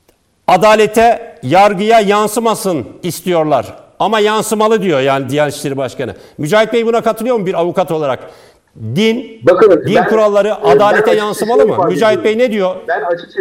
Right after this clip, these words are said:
Speaker 2: şunu ifade
Speaker 1: Ali
Speaker 2: ediyorum.
Speaker 1: Erbaş'ın bu
Speaker 2: Ben
Speaker 1: sözlerine
Speaker 2: açıkça şunu ifade ediyorum.
Speaker 1: merak
Speaker 2: Bakın,
Speaker 1: ediyorum.
Speaker 2: şimdi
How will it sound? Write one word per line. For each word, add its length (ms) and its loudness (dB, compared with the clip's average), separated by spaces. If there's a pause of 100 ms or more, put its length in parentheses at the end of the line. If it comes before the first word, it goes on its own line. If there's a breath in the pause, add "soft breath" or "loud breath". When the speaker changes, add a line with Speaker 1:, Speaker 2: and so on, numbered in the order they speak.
Speaker 2:
şunu 140 -6
ifade 180 -4
Speaker 1:
Ali 60 -
Speaker 2:
ediyorum. 180 4
Speaker 1:
Erbaş'ın 200 -2
bu 40 -6
Speaker 2:
Ben 60 -4
Speaker 1:
sözlerine 440 -4
Speaker 2:
açıkça 160 -10
şunu 100 -2
ifade 240 -4
ediyorum. 140 -10
Speaker 1:
merak 220 -4
Speaker 2:
Bakın, 100 -2
Speaker 1:
ediyorum. 180 -10 (400)
Speaker 2:
şimdi 480 0